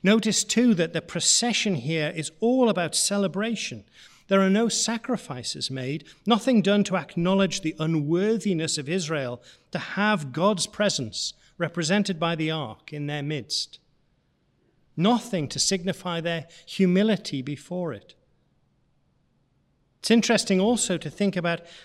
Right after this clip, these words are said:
how long the ark has been in the house of Abinadab. It will rest with Obed-Edom for only three months, but in that time its presence will bless him and his entire household.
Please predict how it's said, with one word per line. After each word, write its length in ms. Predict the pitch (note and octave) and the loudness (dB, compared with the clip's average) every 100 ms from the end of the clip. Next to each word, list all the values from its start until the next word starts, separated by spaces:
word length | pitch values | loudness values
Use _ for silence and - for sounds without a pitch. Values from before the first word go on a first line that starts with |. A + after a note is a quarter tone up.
| - | -8
how 240 | - A3 | -2 2
long 640 | G3 F3 G#3 B3+ F3 C3 - - | 4 4 4 4 4 2 -6 -12
the 120 | G2+ G2+ | -12 -4
ark 300 | E3 F3+ - | 0 0 0
has 140 | F#3 | -4
been 400 | C#3 G3+ A#3 E3 | 0 0 2 2
in 140 | C#3+ D#3 | 0 -2
the 60 | |
house 440 | - - F3 D3+ - | -4 -6 -4 -4 -6
of 120 | D3+ | -8
Abinadab. 600 | C#3+ F3+ A3 F3 A#2+ G2+ - _ _ _ _ _ _ _ _ _ _ _ - | -4 -2 -2 -4 -10 -12 -20 _ _ _ _ _ _ _ _ _ _ _ -6
It 140 | G3 | 0
will 180 | F3+ E3 | 2 2
rest 480 | E3+ B3 A#3 - F3+ | 4 2 2 -2 -2
with 260 | F3 - | -4 -2
Obed-Edom 960 | F#3 F#3+ F3 D#3 - A#3 A#3+ C3 C3 D#3+ - - _ _ | 0 2 2 0 0 2 2 0 -2 -6 -10 -20 _ _
for 180 | - F#3+ | 4 6
only 220 | A3 G#3+ | 6 4
three 320 | - A3 A#3 | 2 0 4
months, 580 | G#3+ A#3+ B2 - - - _ _ _ _ | 4 4 0 -8 -16 -18 _ _ _ _
but 120 | - F#3+ | 2 4
in 140 | F#3 | 4
that 220 | G#3+ C4 | 4 0
time 260 | - F3+ E3+ | -4 -2 -2
its 160 | E3+ | -2
presence 540 | - - A3+ A3+ G#3+ - | -6 0 2 4 0 2
will 140 | D#3 | -2
bless 340 | B2+ D3+ C#3 - | 0 -2 -2 0
him 300 | F#3+ A3+ A3+ | 2 4 4
and 120 | F#3+ | 4
his 140 | F3+ | 2
entire 560 | F3+ E3+ - A3 G#3+ C#3+ | 2 -2 -4 -4 -2 -4
household. 640 | D#3+ A3+ - D#3 A#2+ - | -4 -4 -4 -8 -10 -14